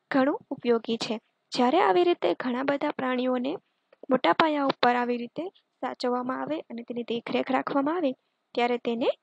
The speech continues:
પશુપાલન કહે છે. બાળ દોસ્તો,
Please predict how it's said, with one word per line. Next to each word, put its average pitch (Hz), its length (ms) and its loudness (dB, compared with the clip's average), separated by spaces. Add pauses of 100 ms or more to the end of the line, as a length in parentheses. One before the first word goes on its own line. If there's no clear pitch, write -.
(120)
પશુપાલન 220 600 0
કહે 214 300 -6
છે. 220 240 -10 (2000)
બાળ 220 200 10
દોસ્તો, 254 440 10